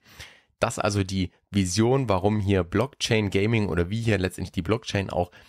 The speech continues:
für Gaming eingesetzt werden soll. Und jetzt hat man sich eben für das konkrete Spiel Mojo Melee mit Amazon zusammengetan,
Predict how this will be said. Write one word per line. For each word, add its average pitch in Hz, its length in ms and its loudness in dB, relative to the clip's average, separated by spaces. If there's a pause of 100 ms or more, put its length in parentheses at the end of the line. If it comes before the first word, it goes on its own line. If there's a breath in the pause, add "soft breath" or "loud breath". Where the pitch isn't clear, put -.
(160 loud breath)
für 117 240 0
Gaming 98 440 2
eingesetzt 95 520 -2
werden 82 200 -4
soll. 85 280 0 (880)
Und 151 220 2
jetzt 123 160 -2
hat 123 100 -4
man 123 100 0
sich 101 200 -8
eben 104 180 0
für 143 260 0
das 117 220 0
konkrete 104 400 -4
Spiel 101 380 0 (400 soft breath)
Mojo 110 360 2
Melee 104 300 0
mit 101 300 0 (100)
Amazon 107 480 0
zusammengetan, 104 800 -2